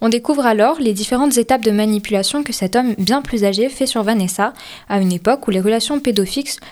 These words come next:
pédophiles sont encore banalisées et glamourisées.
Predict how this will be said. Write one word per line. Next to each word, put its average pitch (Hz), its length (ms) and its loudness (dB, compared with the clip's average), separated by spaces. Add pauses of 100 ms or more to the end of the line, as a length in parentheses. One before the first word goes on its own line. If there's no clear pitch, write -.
(180)
pédophiles 254 500 0
sont 196 240 0
encore 233 260 0
banalisées 208 640 -2
et 196 40 2
glamourisées. 196 600 -2